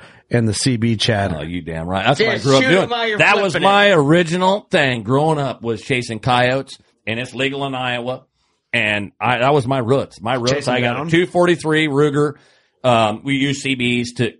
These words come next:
Speaker 2: to let where the, where the deer or the, where the deer, the
Speaker 1: The co-
Speaker 2: coyotes, everything. You're like,
Speaker 1: <laughs>
Speaker 2: "Wow." Well, you know, and you, you'll see the coyotes running. Hey, you tell the other guys and you get in position, get out,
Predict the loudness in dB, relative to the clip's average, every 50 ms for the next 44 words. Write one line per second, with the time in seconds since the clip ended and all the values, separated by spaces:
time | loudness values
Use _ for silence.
0 | _ -2 0 0 0 0 2 2 2 0 0 -6 _ -8 -4 -2 0 0 0 0
1 | -2 -4 -4 -6 -4 -2 0 0 0 -2 -4 -8 -8 -8 -8 -8 -8 -10 -10 -12
2 | -14 _ -14 -12 -10 -10 -10 -10 -12 -16 -20 -20 _ _ _ _ -20 -14 -10 -10
3 | -8 -8 -8 -8 -8 -8 -6 -8 -8 -10 -8 -6 -4 -2 0 0 0 0 -2 -4
4 | -2 0 0 2 2 2 0 0 -2 -4 -2 -2 0 0 0 0 0 0 -2 -2
5 | -4 -4 -8 -14 _ _ -2 0 0 0 2 0 0 0 -2 -2 -2 -4 -4 -4
6 | -4 -4 -6 -4 -2 -2 -2 -2 -2 -2 -2 -2 -2 -2 -4 -8 -8 -10 -8 -10
7 | -10 -14 -18 _ _ _ -2 0 2 2 2 0 -2 0 0 0 2 2 0 -2
8 | -2 -2 0 2 2 2 2 0 -4 -6 -6 -6 -4 -4 -4 -6 -6 -6 -6 -4
9 | -2 -2 -4 -2 -4 -4 -6 -4 -4 -2 0 0 0 0 -2 -4 -8